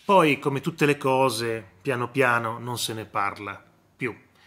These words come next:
Vedrete che fra qualche tempo gli italiani avranno dimenticato e magari questo troverà posto nella prossima legislatura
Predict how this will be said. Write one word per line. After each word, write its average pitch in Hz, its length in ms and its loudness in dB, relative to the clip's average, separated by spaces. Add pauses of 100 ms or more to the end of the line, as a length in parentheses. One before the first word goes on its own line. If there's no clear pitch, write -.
(100)
Vedrete 143 360 0
che 131 120 -4
fra 131 160 -4
qualche 123 340 -2
tempo 139 340 -2
gli 123 60 -4
italiani 127 380 -4
avranno 123 240 -4
dimenticato 127 640 -4
e - 20 -4
magari 123 300 -2
questo 143 260 -4
troverà 120 320 -2
posto 143 400 -2
nella 120 160 -4
prossima 135 380 -4
legislatura 120 760 -4